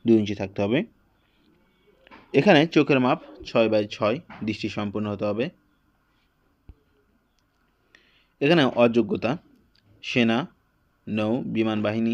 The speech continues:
অথবা অন্য কোনো চাকরি হতে বরখাস্ত অব-, অথবা অপসারিত, যে কোনো ফৌজদারি অপরাধের জন্য আদালত কর্তৃক দণ্ডপ্রাপ্য, সরকারি চাকরিতে নিয়োগ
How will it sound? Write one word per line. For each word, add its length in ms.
অথবা 340
অন্য 280
কোনো 220
চাকরি 400
হতে 240
বরখাস্ত 440
অব-, 220
অথবা 300
অপসারিত, 540
যে 200
কোনো 220
ফৌজদারি 560
অপরাধের 600
জন্য 220
আদালত 500
কর্তৃক 380
দণ্ডপ্রাপ্য, 600
সরকারি 380
চাকরিতে 440
নিয়োগ 280